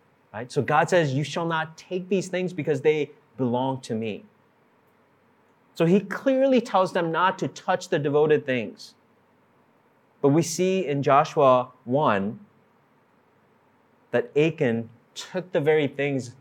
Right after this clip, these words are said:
that God clearly told them not to. And think about that. So as a result of his sin, we see that the nation of Israel, that they're defeated by Ai, and Achan and his family, that they were destroyed. And it's really interesting 'cause even though it's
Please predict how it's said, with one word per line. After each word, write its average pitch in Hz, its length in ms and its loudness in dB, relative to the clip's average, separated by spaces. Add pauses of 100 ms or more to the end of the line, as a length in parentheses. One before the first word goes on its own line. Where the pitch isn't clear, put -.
(200)
that 117 180 -4
God 127 380 0
clearly 135 500 2
told 110 320 -4
them 101 400 -4
not 120 280 -2
to. 95 220 -4 (360)
And 120 160 -4
think 202 140 2
about 170 240 8
that. - 200 -2 (220)
So - 220 0
as 151 180 2
a 151 80 2
result 147 760 2
of 139 300 -2 (100)
his 120 200 -6
sin, 151 520 -8 (1040)
we 113 80 -2
see 147 280 -2
that 120 420 2 (220)
the 113 80 -4
nation 147 340 0
of 143 100 2
Israel, 139 300 4
that 110 160 2
they're 110 120 -4
defeated 139 480 -2
by 110 220 2
Ai, 101 380 0
and 104 260 -8
Achan 139 320 -2
and 117 160 -2
his 117 140 -8
family, 135 400 -4
that 107 180 -4
they 117 80 -4
were 110 100 -4
destroyed. 120 440 -6 (240)
And 160 120 2
it's 180 140 0
really 214 200 4
interesting 202 460 0
'cause 143 280 0
even 214 300 4
though 190 240 6
it's 147 360 -2